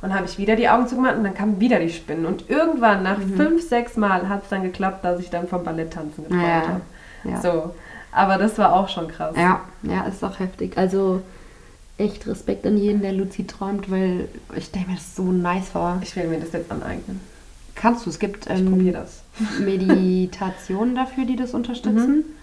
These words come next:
Speaker 2: Und halt, wie gesagt, Traumtagebuch führen. Ist
Speaker 1: Ja,
Speaker 2: wichtig.
Speaker 1: also ich weiß nicht, ob ich's jetzt durchziehe direkt, aber ich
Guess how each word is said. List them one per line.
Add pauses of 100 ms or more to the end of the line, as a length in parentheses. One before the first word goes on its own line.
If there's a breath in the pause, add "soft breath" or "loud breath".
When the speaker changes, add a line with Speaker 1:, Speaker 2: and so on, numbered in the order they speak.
(680 loud breath)
Speaker 2:
Und
halt,
wie
gesagt,
Traumtagebuch
führen. (220)
Ist
Speaker 1:
Ja,
Speaker 2:
wichtig.
Speaker 1:
also (100)
ich
weiß
nicht,
ob
ich's
jetzt
durchziehe
direkt,
aber
ich